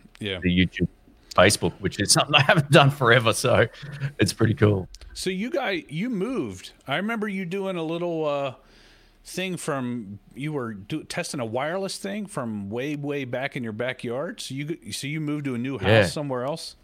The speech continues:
Speaker 1: in
Speaker 2: I did.
Speaker 1: Australia?
Speaker 2: Yeah, I moved from the beach to the hills, <laughs> which
Speaker 1: Oh,
Speaker 2: was
Speaker 1: okay.
Speaker 2: a, a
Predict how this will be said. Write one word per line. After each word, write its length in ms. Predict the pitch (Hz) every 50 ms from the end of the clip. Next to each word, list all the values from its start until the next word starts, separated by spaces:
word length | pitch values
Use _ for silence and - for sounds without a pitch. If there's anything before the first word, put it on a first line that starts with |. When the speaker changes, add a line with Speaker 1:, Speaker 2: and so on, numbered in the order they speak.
| _ - - _ _ _
Speaker 1:
in 60 | - 123
Speaker 2:
I 40 | 120 117
did. 40 | -
Speaker 1:
Australia? 380 | - 175 202 196 170 185 175 - - _ _ _ _ _ _ _ _ _ _ _ -
Speaker 2:
Yeah, 180 | 95 90 90
I 40 | 92
moved 280 | 98 104 107 107 101 -
from 240 | - - 107 101
the 80 | 92 92
beach 440 | 87 127 143 160 160 156 - - -
to 120 | - 131
the 80 | 117 104
hills, 420 | 98 127 127 110 95 80 - -
<laughs> 640 | 135 131 - - - - - 202 190 - - 196 175
which 200 | 190 185 - -
Speaker 1:
Oh, 40 | 180
Speaker 2:
was 140 | 165 - 165
Speaker 1:
okay. 260 | 143 135 123 110 - - - - _ _ _ _ _ _ _ -
Speaker 2:
a, 80 | - 98
a 60 | 98